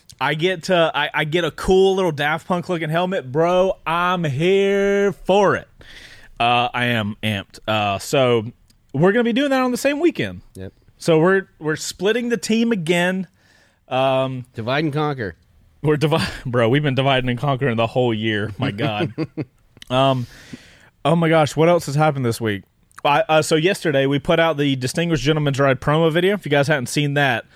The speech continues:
Speaker 1: really cool video. We did this, like, little tiny, you know, fif-, tiny fifteen bike meetup.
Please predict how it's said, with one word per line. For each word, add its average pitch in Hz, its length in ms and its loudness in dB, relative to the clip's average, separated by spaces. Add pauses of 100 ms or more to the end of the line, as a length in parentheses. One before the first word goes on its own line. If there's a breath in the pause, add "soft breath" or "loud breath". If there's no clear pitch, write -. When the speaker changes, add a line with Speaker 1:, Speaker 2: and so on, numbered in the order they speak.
(380 soft breath)
Speaker 1:
really 160 460 4
cool 147 240 2
video. 120 300 0
We 131 160 0
did 160 180 0
this, 170 160 0
like, 135 140 2
little 143 340 2 (160)
tiny, 139 640 -2 (180)
you 131 140 -4
know, 123 100 0
fif-, 151 260 0 (280)
tiny 101 340 -6
fifteen 143 440 -4
bike 127 200 0
meetup. 131 460 0